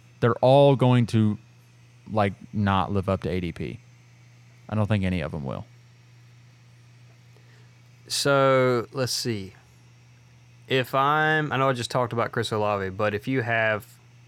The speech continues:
Speaker 2: Chris Olave, would you trade him for C D Lamb?
Speaker 1: Straight up?
Speaker 2: Yeah.
Speaker 1: Yeah, probably. Just because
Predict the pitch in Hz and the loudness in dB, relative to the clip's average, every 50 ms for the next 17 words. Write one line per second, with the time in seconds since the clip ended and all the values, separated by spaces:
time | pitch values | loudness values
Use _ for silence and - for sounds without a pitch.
0 | - - - - - - - - - - - - 120 - - 107 98 90 87 87 | -20 -20 -20 -20 -20 -20 -20 -20 -20 -8 -6 -6 -4 -4 -4 -4 -4 -4 -6 -8
1 | - - - - - - - - - - - - - - - - - - - - | -10 -14 -20 -20 -20 -20 -20 -20 -20 -20 -20 -20 -20 -20 -20 -20 -20 -20 -20 -20
2 | - - _ - - - 110 110 117 107 - 123 110 113 113 107 104 104 - 107 | -20 -20 _ -16 -12 -8 -6 -6 -6 -4 -2 -2 0 0 -2 -2 -4 -6 -4 -4
3 | 104 101 98 98 95 92 90 90 87 - - - - - - - - - _ _ | -2 -2 -2 -2 -2 -2 -4 -4 -6 -10 -16 -20 -20 -20 -20 -20 -20 -20 _ _
4 | _ _ - - - 110 98 92 87 82 76 - - - 123 117 113 135 156 - | _ _ -16 -12 -10 -8 -8 -8 -10 -10 -12 -10 -2 0 2 4 4 2 2 0
5 | - - - - _ _ _ _ _ _ - - - - - - - - - _ | -6 -14 -20 -20 _ _ _ _ _ _ -20 -20 -20 -20 -20 -20 -20 -20 -20 _
6 | _ - - - - - - - - _ _ _ _ _ _ - - 113 98 - | _ -20 -20 -20 -20 -20 -20 -20 -20 _ _ _ _ _ _ -6 -6 -4 -4 -6
7 | - - - _ _ _ - - - - - - - - _ - _ _ _ - | -8 -16 -20 _ _ _ -20 -20 -20 -20 -20 -20 -20 -20 _ -20 _ _ _ -20
8 | - - - - - - - - - 214 294 208 - - 139 113 107 101 104 104 | -20 -20 -20 -20 -20 -20 -16 -6 -2 0 0 0 2 4 4 4 4 4 2 0
9 | 104 - - - - - - - 202 208 - - 220 - 180 175 170 165 160 160 | 0 -4 -8 -18 -20 -18 -4 -2 0 0 0 0 0 2 4 6 6 6 6 4
10 | 151 127 - - - - | 2 0 -4 -8 -10 -12